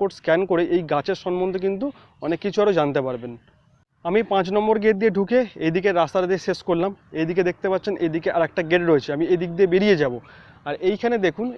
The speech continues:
এইখানে রয়েছে রবীন্দ্র সরোবর লেকের কিন্তু একটা ম্যাপ করা রয়েছে, এই যে দেখতে পাচ্ছেন ম্যাপটা এখানে রয়েছে। আর এইখানে দেখুন এখানে রয়েছে ক্যালকাটা রোয়িং ক্লাব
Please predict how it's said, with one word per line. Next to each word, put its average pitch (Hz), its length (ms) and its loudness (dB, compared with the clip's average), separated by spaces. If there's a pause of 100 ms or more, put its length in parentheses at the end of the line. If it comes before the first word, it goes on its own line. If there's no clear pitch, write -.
(140)
এইখানে 190 240 0 (100)
রয়েছে 185 300 2 (580)
রবীন্দ্র 185 380 0
সরোবর 190 260 0 (100)
লেকের 175 280 0
কিন্তু 190 240 -4
একটা - 120 -4 (180)
ম্যাপ 165 260 2
করা 165 200 4
রয়েছে, 131 260 -6 (340)
এই 151 60 -8
যে 160 120 -2
দেখতে 160 220 -4
পাচ্ছেন 180 220 -2 (100)
ম্যাপটা 156 260 -2
এখানে 175 260 -2
রয়েছে। 160 260 2 (560)
আর 139 80 -4 (160)
এইখানে 226 240 0 (100)
দেখুন 208 200 -2 (200)
এখানে 180 260 -4
রয়েছে 180 240 -2 (160)
ক্যালকাটা 165 420 -2 (160)
রোয়িং 175 220 0 (100)
ক্লাব 151 220 0